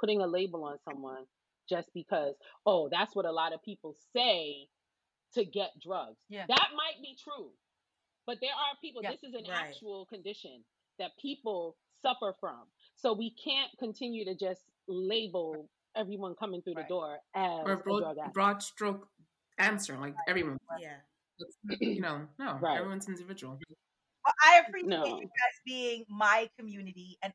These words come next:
Speaker 2: opening up and being very honest with my audience.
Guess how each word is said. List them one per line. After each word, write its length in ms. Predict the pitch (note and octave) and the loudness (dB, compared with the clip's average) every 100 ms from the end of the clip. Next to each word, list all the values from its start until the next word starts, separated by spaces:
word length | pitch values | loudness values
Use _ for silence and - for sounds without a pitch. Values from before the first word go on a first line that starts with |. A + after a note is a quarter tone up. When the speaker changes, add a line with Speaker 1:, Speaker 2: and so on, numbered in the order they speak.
| - | -4
Speaker 2:
opening 440 | C4 - C#4 B3+ - | -4 -4 -10 -8 2
up 300 | G3 G#3 G#3 | 4 4 2
and 160 | G3+ | -10
being 260 | F#3+ A3+ G#3 | -10 -12 -6
very 440 | G#3 G#3+ G#3+ A#3 _ _ _ | -2 0 -2 -6 _ _ _
honest 400 | G#3+ A#3+ C4 C4 - _ | 6 6 4 -6 -12 _
with 180 | G#3+ A3+ - | -8 -6 0
my 180 | G#3+ G#3 | 0 2
audience. 500 | A3+ A3+ A#3+ A#3+ B3 | 4 4 2 -4 -8